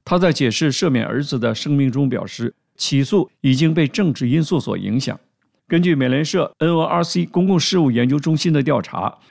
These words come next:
拜登赦免儿子的举动并不受欢迎，只有大约百分之二十的美国人支持他的这个决定。以上新闻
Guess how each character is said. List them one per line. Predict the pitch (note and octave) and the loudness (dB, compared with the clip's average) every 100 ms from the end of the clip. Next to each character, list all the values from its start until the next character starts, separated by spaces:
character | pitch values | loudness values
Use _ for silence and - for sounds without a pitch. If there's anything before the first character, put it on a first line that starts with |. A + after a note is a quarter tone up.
| _ | _
拜 | F#3 D#3+ | -2 0
登 | E3 | 0
赦 | E3 G3 | 0 2
免 | C3+ A2 | 2 2
儿 | G#2+ B2+ | 0 -2
子 | D#3 | 0
的 | D#3+ | -2
举 | C3+ - | -2 -6
动 | G2 C3 A#2 | -4 -2 -2
并 | E3 C3+ | -2 -2
不 | - G#2+ | -4 -8
受 | B2 D#3 | -4 -4
欢 | - C#3+ | 0 0
迎， | C3+ G2 A2+ _ _ _ | 0 -4 -10 _ _ _
只 | E3+ | 0
有 | D#3 | 2
大 | C#3 | 2
约 | C#3+ D3 | 0 0
百 | - C3 | 0 -2
分 | C#3+ | 0
之 | D#3 | -2
二 | - G3+ | -2 -2
十 | - C3 | -2 -2
的 | B2+ | -2
美 | G#2+ G2+ | -2 -2
国 | B2+ | -2
人 | A#2 A2+ - | 0 -2 -6
支 | - F3+ | -2 -2
持 | - B2 | 0 -4
他 | A#2+ | -2
的 | A#2 A2+ | -2 -2
这 | D3+ | -2
个 | A#2+ | -4
决 | G#2 - | -4 -8
定。 | - A#2+ A#2+ _ _ _ _ _ | -4 -4 -4 _ _ _ _ _
以 | B2+ | 0
上 | B2+ - B2+ | 2 2 0
新 | F3+ | 2
闻 | D#3+ G#2+ | 0 0